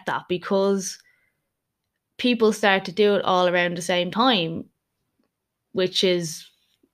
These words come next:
kind of, I suppose, in a sense, it was definitely a thing where our parents' generation, you know, you get to your thirties, you get married, you settle down, you have kids. And I think our generation, maybe, I would have thought was maybe slightly different.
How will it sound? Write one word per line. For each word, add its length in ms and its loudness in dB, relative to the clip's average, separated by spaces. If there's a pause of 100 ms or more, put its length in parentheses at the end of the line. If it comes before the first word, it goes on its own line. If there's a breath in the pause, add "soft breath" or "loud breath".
(340)
kind 300 4
of, 160 2
I 140 2
suppose, 380 2
in 60 4
a 60 -2
sense, 520 0 (320 soft breath)
it 120 6
was 120 6
definitely 320 4
a 80 0
thing 200 2
where 100 0
our 60 0
parents' 420 2
generation, 920 -4 (200)
you 80 -4
know, 400 0 (180 loud breath)
you 140 -8
get 220 0
to 100 -2
your 100 0
thirties, 760 0 (1160)
you 80 -2
get 180 4
married, 320 4
you 60 -4
settle 260 2
down, 300 2
you 80 -2
have 200 -2
kids. 540 0 (100)
And 280 -2
I 80 -2
think 420 -6 (720)
our 240 4
generation, 640 4
maybe, 580 0
I 140 -2
would 160 -2
have 100 -4
thought 280 0
was 100 -2
maybe 320 0
slightly 340 -4
different. 460 -4